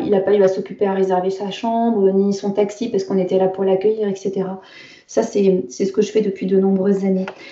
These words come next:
J'ai fait mon, mon talk et puis ensuite, j'ai vu, euh, l'arrière-scène et il faut aussi dire que quand j'ai fait mon talk, j'étais speaker, mais j'ai servi de cobaye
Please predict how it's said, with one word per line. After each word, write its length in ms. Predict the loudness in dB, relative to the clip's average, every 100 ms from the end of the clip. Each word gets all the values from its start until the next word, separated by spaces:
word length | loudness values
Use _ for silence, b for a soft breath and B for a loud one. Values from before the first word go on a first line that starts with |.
| B -2
J'ai 140 | 0
fait 160 | 2 2
mon, 380 | 2 0 0
mon 180 | 0 -2
talk 340 | -2 -6 -6 -18 _ _ _ _
et 80 | -6
puis 180 | -4 -4
ensuite, 380 | -4 -2 -2 -2
j'ai 260 | 2 4
vu, 420 | 4 2 -4 -4 -2
euh, 480 | 0 2 2 0
l'arrière-scène 640 | -2 2 2 0 0 0 0 4
et 240 | 4 4 B B B
il 100 | 2
faut 80 | 4
aussi 200 | 4 4
dire 180 | 0 0
que 80 | -2
quand 160 | -4
j'ai 160 | -2 -2
fait 160 | -2
mon 160 | -2 -2
talk, 100 | 0
j'étais 240 | 0 0
speaker, 480 | -4 -4 -4 0 2
mais 240 | 0 -2 -6 b b -6
j'ai 200 | -2 0
servi 320 | 2 0 0
de 100 | -8
cobaye 640 | -4 0 2 2 2 0